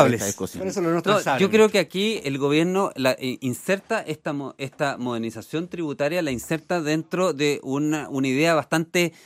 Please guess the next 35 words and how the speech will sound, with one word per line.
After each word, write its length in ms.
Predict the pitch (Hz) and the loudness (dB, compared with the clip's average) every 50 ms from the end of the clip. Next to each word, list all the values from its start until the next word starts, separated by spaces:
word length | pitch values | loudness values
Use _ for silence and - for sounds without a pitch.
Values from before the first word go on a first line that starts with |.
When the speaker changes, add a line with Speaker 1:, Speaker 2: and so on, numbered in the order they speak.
| - - - | -20 -20 -6
Speaker 3:
eh, 320 | - 139 135 127 123 120 110 - | 0 2 2 2 2 0 -2 -2
central 560 | - 151 127 117 - - 175 185 220 233 214 | -2 0 0 0 0 2 4 4 4 2 0
del 160 | 208 214 190 | -2 -2 0
gobierno, 480 | 151 143 143 214 233 135 90 90 87 85 _ _ | 0 0 2 2 0 0 -2 -6 -10 -12 _ _
que 200 | - 131 143 165 | -2 0 0 2
es 220 | 185 165 - - _ - - - - _ _ _ | 0 -2 -6 -16 _ -20 -20 -20 -20 _ _ _
que 260 | - 143 143 - - - | 0 0 0 0 -2 -2
los 200 | 135 135 135 123 | 0 0 2 0
objetivos 460 | 135 - - - 131 - 190 208 220 | 0 -4 -4 -8 -6 -4 -2 -4 -2
del 120 | 202 196 180 | -2 -2 -4
gobierno 340 | 165 160 170 170 170 180 | -2 -2 -2 -2 -4 -6
son 300 | 170 - - 170 160 165 | -6 -6 -4 -2 -2 -2
que 120 | 160 - 151 | -2 -4 -2
la, 320 | 131 131 127 131 - - _ _ | 0 2 2 2 0 -2 _ _
eh, 200 | - 123 117 117 - | -8 -8 -8 -6 -6
el 140 | 131 131 | -8 -6
bienestar 480 | 117 135 131 120 113 - _ 190 196 202 | -4 -4 -4 -4 -4 -2 _ 0 0 0
de 80 | 190 196 | -2 -8
los 100 | 190 - | -8 -8
chilenos 320 | - 156 143 156 165 165 | -8 -6 -4 -4 -4 -4
mejore, 460 | 151 135 110 - - 139 123 82 - _ _ _ _ _ _ _ _ _ | -4 -6 -8 -4 -2 -2 -2 -2 -6 _ _ _ _ _ _ _ _ _
que 160 | 139 139 - - | -6 -6 -4 0
haya 460 | 135 156 175 196 196 202 220 220 180 | 0 2 2 2 0 0 -2 -4 -2
una 220 | 160 151 143 143 | -4 -4 -2 -2
mejor 340 | 135 127 127 - 175 180 175 | -4 -4 -4 -4 -6 -6 -4
calidad 280 | - 170 143 135 127 143 | -4 -6 -4 -2 -2 0
de 80 | 151 151 | 0 0
vida 160 | 135 143 147 | -2 -2 -4
para 140 | 131 135 131 | -4 -4 -8
los 100 | 127 - | -8 -10
chilenos, 320 | - 131 156 180 214 220 - | -6 -6 -4 -4 -4 -6 -6
y 120 | - 135 175 | 0 0 0
eso 140 | 185 - 202 | 2 2 -2
centrado 600 | - - 151 147 139 - 156 143 117 101 92 85 - _ _ _ _ _ _ _ _ | -2 0 -2 -2 0 2 4 4 4 4 2 -2 -8 _ _ _ _ _ _ _ _
en 360 | 180 190 208 220 226 220 | 4 6 6 6 2 -2